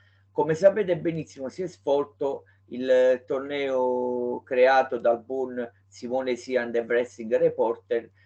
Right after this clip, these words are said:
eh, Italian King Tournament. E chi è uscito vincitore? Il nostro team, il mio team è uscito vincitore, grande, grande, e dobbiamo ovviamente festeggiare.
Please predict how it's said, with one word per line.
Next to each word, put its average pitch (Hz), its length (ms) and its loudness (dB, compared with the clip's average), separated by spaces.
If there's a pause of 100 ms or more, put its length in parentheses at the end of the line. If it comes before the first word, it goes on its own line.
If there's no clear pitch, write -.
(100)
eh, 117 300 4
Italian 131 600 0
King 127 600 -4
Tournament. 110 800 -10 (200)
E 127 160 -4
chi 180 140 -2
è 180 40 4
uscito 170 340 -4
vincitore? 170 800 -4 (500)
Il 127 120 -20
nostro 165 640 6
team, 156 520 -4 (320)
il 151 220 0
mio 226 360 10
team 240 360 2
è 233 80 10
uscito 233 440 4
vincitore, 226 760 2
grande, 262 1000 8 (340)
grande, 233 760 4
e 214 100 0
dobbiamo 214 760 2
ovviamente 170 680 0
festeggiare. 143 960 -2